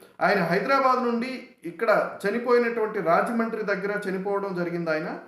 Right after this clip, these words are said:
ఆ సంఘటన వరకు కూడా ఆయన మార్నింగ్ లెవెన్ థర్టీకి అక్కడ స్టార్ట్ అయి నుంచి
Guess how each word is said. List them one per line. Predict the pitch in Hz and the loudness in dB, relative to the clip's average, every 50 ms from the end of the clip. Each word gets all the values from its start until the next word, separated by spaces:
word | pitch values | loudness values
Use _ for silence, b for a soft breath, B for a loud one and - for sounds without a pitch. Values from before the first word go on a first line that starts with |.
| B B B B | B B B B
ఆ | 156 160 175 170 175 | 4 4 4 4 2
సంఘటన | 180 190 214 233 254 247 262 254 240 | 0 0 2 0 2 2 2 2 2
వరకు | 226 208 214 226 - - - - | 2 2 0 0 -2 -6 -10 -6
కూడా | - 202 196 202 202 185 160 147 147 - - | -2 0 2 4 4 6 6 4 4 2 2
ఆయన | 160 185 202 202 190 170 160 | 2 2 2 2 0 2 2
మార్నింగ్ | 170 202 240 254 247 226 | 2 2 2 0 0 0
లెవెన్ | 175 165 180 196 220 233 226 | 0 2 2 0 -2 -2 -2
థర్టీకి | 220 196 175 - - 208 180 170 196 220 202 170 | -2 -2 -2 -4 -8 -10 -10 -10 -10 -4 -4 -2
అక్కడ | 165 160 160 170 165 | -2 -2 -4 -6 -8
స్టార్ట్ | 147 - - - 175 190 202 - | -10 -10 -2 0 0 0 0 -2
అయి | 226 220 | -4 -4
నుంచి | 208 208 202 185 - 240 214 180 147 143 160 185 | -4 -4 -6 -6 -6 -6 -4 -4 -4 -4 -4 -8